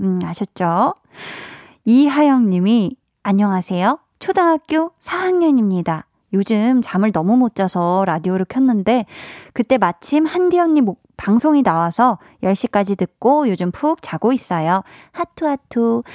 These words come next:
항상 좋은 방송, 좋은 노래 들려주셔서 감사합니다." 하투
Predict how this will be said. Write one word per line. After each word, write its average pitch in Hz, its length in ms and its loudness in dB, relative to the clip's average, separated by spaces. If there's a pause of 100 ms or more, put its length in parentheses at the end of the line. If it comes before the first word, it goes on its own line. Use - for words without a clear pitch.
(260)
항상 311 300 2
좋은 269 360 2
방송, 220 580 2
좋은 226 340 2
노래 180 200 0
들려주셔서 196 840 -2 (280)
감사합니다." 294 840 0
하투 254 880 -2